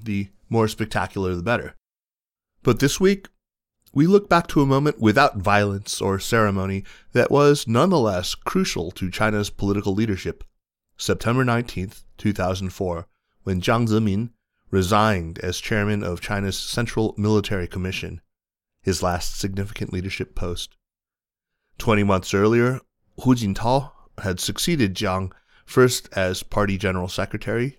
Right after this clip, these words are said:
and then, a few months later, president. When Jiang left the Joint Military Commission, it concluded the first orderly transfer of power in the leadership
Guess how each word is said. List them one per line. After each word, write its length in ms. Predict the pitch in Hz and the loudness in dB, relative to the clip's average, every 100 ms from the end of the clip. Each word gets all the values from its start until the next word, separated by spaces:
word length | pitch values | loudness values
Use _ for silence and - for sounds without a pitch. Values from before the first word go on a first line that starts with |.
| - | -4
and 160 | 110 | 0
then, 320 | 95 101 131 - | 0 0 -4 -6
a 80 | - | -6
few 180 | 113 120 | 0 0
months 300 | 101 107 - | 0 -2 -4
later, 320 | 92 92 104 _ _ - | -4 -4 -6 _ _ 0
president. 640 | 113 110 107 87 87 - _ _ _ _ _ _ _ _ | 2 2 -2 -8 -10 -18 _ _ _ _ _ _ _ _
When 260 | - 101 98 | -2 0 0
Jiang 380 | 113 123 127 120 | 2 2 2 2
left 380 | 113 117 - - | 2 0 -4 -6
the 160 | 92 | -4
Joint 320 | 85 104 107 | 0 0 0
Military 500 | 104 98 98 - 87 | 0 2 2 0 -6
Commission, 520 | 87 90 87 - 87 - - | -4 -4 -4 -4 -6 -8 -8
it 200 | 107 - | -8 -6
concluded 540 | 131 - 147 143 135 | -8 -2 0 2 2
the 140 | 117 90 | 0 -4
first 440 | - 156 165 - - - | -2 -2 -2 -8 -10 0
orderly 400 | 113 120 117 117 | 2 2 0 -2
transfer 500 | - 104 110 - 113 | -2 -4 -4 -4 -4
of 140 | - | -4
power 340 | - 85 90 - _ _ _ | -6 -4 -6 -10 _ _ _
in 100 | 95 | -6
the 60 | 95 | -2
leadership 520 | 98 107 110 120 | 0 0 0 -4